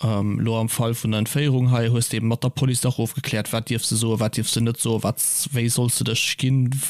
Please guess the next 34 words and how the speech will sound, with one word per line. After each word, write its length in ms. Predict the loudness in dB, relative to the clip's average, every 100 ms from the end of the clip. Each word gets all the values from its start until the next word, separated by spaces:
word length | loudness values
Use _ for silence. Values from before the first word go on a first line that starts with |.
| -4
an, 340 | -2 0 2
hey, 140 | 2 2
an, 160 | 2
do, 180 | 2 2
ne? 200 | 2 0 -2 -8 -8 -8 -2
Weißt 180 | -2 0
du, 40 |
das 80 | -2
sind 160 | 0 0
alles 220 | 0 0
Sachen, 240 | 2 2
die, 140 | 2 2
da, 180 | 0 -2 -6
du 100 | -8
bist 220 | -2 0 2
an 120 | 2
einer 240 | 2 2
so 260 | 2 2 0
krasser 340 | 0 0 2
Stresssituation 880 | 0 2 0 2 -2 -2 -2 0 0
in 140 | 0 0
dem 220 | 0 2
Moment, 500 | 2 2 2 2 -2 _ _ -6
dass 180 | -2 0
es 100 | 0
vielleicht 440 | 0 0 0 -2
normal 320 | -2 0 0
ist, 200 | 0 -2
dass 200 | -2 -2
du 80 | -2
ein 100 | -2
bisschen 520 | -2 -2 0 0 0 -2
komisch 460 | -2 0 0 -2 0
wirkst. 400 | 0 0 -4